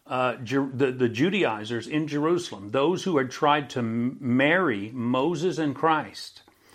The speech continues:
he did not want them returning to the places where he had worked for fourteen years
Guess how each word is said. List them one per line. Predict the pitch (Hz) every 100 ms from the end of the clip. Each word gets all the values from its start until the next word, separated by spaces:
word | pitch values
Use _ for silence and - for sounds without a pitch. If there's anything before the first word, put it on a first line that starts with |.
| - -
he | - 160
did | 156 143
not | 127 135 143 175 190
want | 180 180 147 123
them | 175 165 131
returning | 127 127 - 185 196 151 120
to | 135
the | 123
places | - 151 175 - 113 98 -
where | 123
he | 139
had | 131 110
worked | 120 196 135
for | - 123
fourteen | - 170 147 - 165 143
years | 131 151 131 - - -